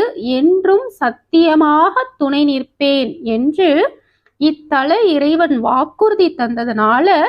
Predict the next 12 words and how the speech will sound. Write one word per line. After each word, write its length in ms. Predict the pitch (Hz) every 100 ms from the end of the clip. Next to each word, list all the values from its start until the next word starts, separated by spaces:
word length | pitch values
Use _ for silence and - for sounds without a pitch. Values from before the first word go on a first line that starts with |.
| 466
இவருக்கு 460 | 277 247 233 220 220
சத்தியமூர்த்தி 1040 | - 262 - 381 415 381 302 - - 311 285 -
என்ற 340 | 226 240 415 -
திருப்பெயர் 600 | 294 330 339 277 269 339
வந்ததாம். 500 | 254 233 220 214 208 _ _ _ _ _ _ _ _ _ _ _ _ _ _ _ -
இங்கு 440 | 320 349 381 339 277 415 -
குடவரை 560 | - 285 381 453 440 381
கோவிலின் 500 | - 302 269 269 247 233
இன்னொரு 420 | 247 320 381 381
மூலவர் 640 | 302 254 269 302 285 311 - _ _ _ _ _ -
அனந்தசயன 1000 | 247 294 415 453 440 427 381 311 277 247
மூர்த்தியான 920 | 233 247 254 320 311 277 277 277 453